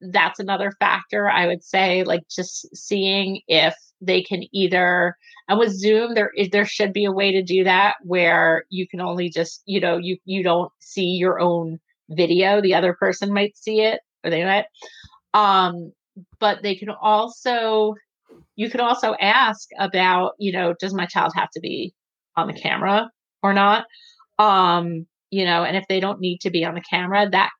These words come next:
also can, like, just ease a little bit of pressure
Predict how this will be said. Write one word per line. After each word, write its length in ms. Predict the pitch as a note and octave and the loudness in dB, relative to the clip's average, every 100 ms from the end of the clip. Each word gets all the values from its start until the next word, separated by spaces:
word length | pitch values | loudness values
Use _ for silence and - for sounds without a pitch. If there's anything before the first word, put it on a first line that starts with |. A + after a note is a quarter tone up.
| - | 0
also 420 | F3+ F3+ G3+ G3 | 0 2 -2 -2
can, 200 | - F3+ | -2 -4
like, 300 | F3 E3 D#3+ - _ - - _ | -2 -2 -4 -10 _ -20 -20 _
just 200 | A#3+ A#3+ - | -6 -6 0
ease 240 | B3 A#3 | 2 2
a 40 | G#3 | 2
little 340 | F#3 E3+ E3 | 2 2 2
bit 160 | E3+ D#3+ | 2 2
of 120 | E3 _ - | 0 _ -4
pressure 480 | - D#3+ E3+ - | -4 -2 -2 0